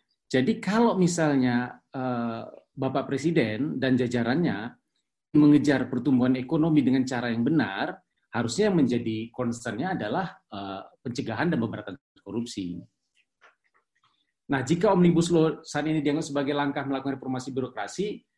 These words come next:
maka kami melihat, eh, pemecahan masalah yang diambil Presiden ini melompat dari akar masalahnya itu.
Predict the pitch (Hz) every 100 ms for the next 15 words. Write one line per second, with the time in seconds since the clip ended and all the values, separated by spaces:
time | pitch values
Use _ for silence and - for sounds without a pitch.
0 | _ _ - 123 117 208 208 143 - -
1 | 156 190 170 139 175 214 - _ _ _
2 | - 151 147 147 147 143 - - - _
3 | _ _ _ _ _ - 175 175 175 165
4 | 170 170 170 160 160 165 165 147 165 165
5 | 190 233 175 165 208 - 175 - - 139
6 | 156 156 151 143 135 139 143 160 147 110